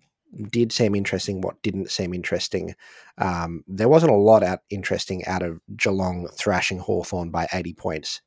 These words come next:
in Geelong in a preseason game. Um, but I went back and watched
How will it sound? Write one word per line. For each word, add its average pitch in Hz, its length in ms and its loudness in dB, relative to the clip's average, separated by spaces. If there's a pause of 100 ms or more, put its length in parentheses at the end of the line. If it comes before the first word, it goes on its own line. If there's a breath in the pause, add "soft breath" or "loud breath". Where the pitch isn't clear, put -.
in 107 120 -2
Geelong 90 600 -2 (540 soft breath)
in 117 100 4
a 101 60 0
preseason 95 580 2
game. 92 440 -2 (240)
Um, 175 420 2
but 113 80 2
I 107 80 6
went 151 160 4
back 147 200 6
and 101 120 2
watched 104 320 4